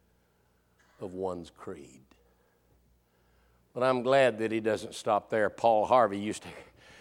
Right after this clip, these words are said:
have a radio program, and his slogan that everybody remembers is, "And, and that's the rest of the story." We need to hear the rest of the story.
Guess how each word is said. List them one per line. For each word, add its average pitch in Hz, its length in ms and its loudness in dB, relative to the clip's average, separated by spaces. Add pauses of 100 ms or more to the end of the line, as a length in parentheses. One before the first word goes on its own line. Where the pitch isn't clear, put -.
(140)
have 113 180 4
a 104 80 0
radio 104 480 2
program, 101 800 2
and 92 80 -6 (1800)
his 127 360 2
slogan 139 840 4
that 120 120 4
everybody 139 540 6
remembers 117 720 -2
is, 95 180 -4
"And, 85 240 -12 (320)
and 87 140 -14
that's 107 340 -2
the 87 140 -14
rest 92 500 -8
of 82 140 -16
the 87 80 -20
story." - 280 -20 (1300)
We 135 220 0
need 127 260 0
to 101 100 -4
hear 92 540 -6 (1600)
the 92 140 -2
rest 87 440 -8
of - 100 -20 (120)
the - 60 -20
story. - 180 -20